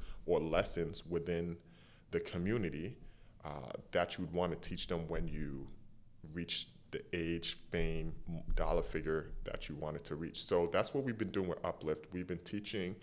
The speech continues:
essentially core skills we think are necessary for success, such as financial literacy, entrepreneurship, life skills, and college and career readiness. And we think those are the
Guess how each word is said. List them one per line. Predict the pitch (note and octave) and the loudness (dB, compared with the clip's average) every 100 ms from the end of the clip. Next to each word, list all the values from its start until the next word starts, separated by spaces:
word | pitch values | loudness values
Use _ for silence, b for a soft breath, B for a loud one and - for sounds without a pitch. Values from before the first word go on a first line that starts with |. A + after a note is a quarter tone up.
| B B B B | B B B B
essentially | F#2+ - C3 A2+ - | 2 6 6 4 0
core | - A2+ | 6 6
skills | A2+ A2+ G#2+ G#2 | 8 6 4 4
we | G2 | 0
think | G2+ F#2+ | 2 2
are | F2 | 2
necessary | E2+ F2 - - F2 | 2 0 0 2 2
for | - - | 2 -4
success, | D#2 - F2+ G#2+ - - B B | -6 0 2 2 -2 -10 B B
such | - F#2 F2+ G2+ | 0 2 4 4
as | E2+ D2+ - - - - - | 4 4 0 -8 -14 -8 0
financial | F2 F2 E2+ D2+ | 2 2 0 0
literacy, | D#2+ E2+ F2 F2+ F#2 F2 - | 2 6 4 4 -2 -2 -4
entrepreneurship, | E2 D#2+ - - E2 E2+ E2+ - F2 B B B F2 | -4 -4 -6 -8 0 2 4 4 0 B B B 2
life | E2+ F2 | 2 4
skills, | - - F2 F2+ G#2 - - | 0 0 6 6 6 2 -6
and | D#2 | -8
college | - E2+ E2+ | 2 4 4
and | D#2+ | 0
career | - D#2+ C#2+ | -2 0 2
readiness. | D2 F2 G2 D3+ - - - - - - - - - - | 0 -2 -2 -2 -4 -8 -18 -20 -20 -20 -20 -20 -8 -4
And | G2+ G#2+ | 0 0
we | |
think | G#2+ C3 C3 | 0 -2 6
those | A2 A#2 | 6 8
are | A2 G#2+ | 6 6
the | G2 F2+ | 6 6